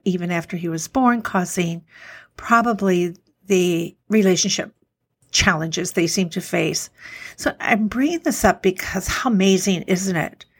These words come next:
that we don't even know what's keeping us back.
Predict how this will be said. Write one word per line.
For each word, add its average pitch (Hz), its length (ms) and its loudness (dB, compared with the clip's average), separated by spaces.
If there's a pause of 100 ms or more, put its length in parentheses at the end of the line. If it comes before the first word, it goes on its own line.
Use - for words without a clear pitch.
(460)
that 196 540 2
we 262 160 4
don't 277 200 4
even 247 320 4
know 196 720 2 (460)
what's 208 600 0
keeping 196 400 0
us 160 160 -6
back. 156 400 -4